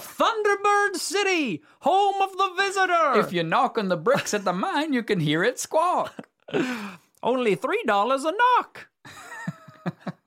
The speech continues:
Speaker 2: So, Rory, I feel I have overloaded you with possibilities for what the Van Meter visitor is, but we gotta decide whether it's truly paranormal or not. What do you think today?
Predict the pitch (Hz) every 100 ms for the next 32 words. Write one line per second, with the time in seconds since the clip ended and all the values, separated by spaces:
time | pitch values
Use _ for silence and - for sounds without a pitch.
0 | _ _ _ _ - 107 113 113 110 107
1 | 110 104 - 127 127 120 110 107 107 101
2 | - 131 131 127 110 110 117 113 107 104
3 | - 101 98 107 104 104 98 95 - 107
4 | 101 110 113 - 110 110 104 98 104 107
5 | 101 107 104 101 110 110 98 - 107 98
6 | 101 113 117 127 135 - 170 160 139 -
7 | 113 113 104 - - 110 110 110 117 123
8 | 139 143 135 110 101 - 170 185 - 127
9 | 135 - 156 160 - 110 104 -